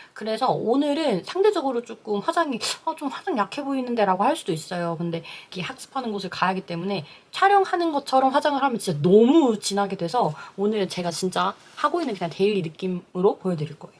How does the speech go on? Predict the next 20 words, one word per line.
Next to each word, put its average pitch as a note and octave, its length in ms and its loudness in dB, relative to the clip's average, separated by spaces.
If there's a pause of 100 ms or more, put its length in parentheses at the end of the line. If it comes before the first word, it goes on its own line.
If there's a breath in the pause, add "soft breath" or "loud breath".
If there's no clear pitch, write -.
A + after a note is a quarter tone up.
(100)
이렇게 F#3 320 -8
파우더까지 B3+ 560 -6
하고 F#3+ 380 -4 (460 soft breath)
그리고 A3+ 200 0
요거는 C4+ 480 0
더샘 G3 480 0 (400)
하이라이터. B3 600 -4 (100)
요거가 G#3 580 0 (140)
사천 - 380 -2
원 E4+ 80 4
주고 A#3 160 -2
샀어요. D3 440 -6 (200)
이번에 G#3+ 760 0 (220)
동생이랑 F#3+ 880 -2 (560)
지하상가 A#3 440 -4
갔다 D#3+ 260 -10
샀는데 G3 580 -4 (560)
하이라이터가 B3 800 0
사천 D#4+ 320 -2
원인데 F#3+ 640 0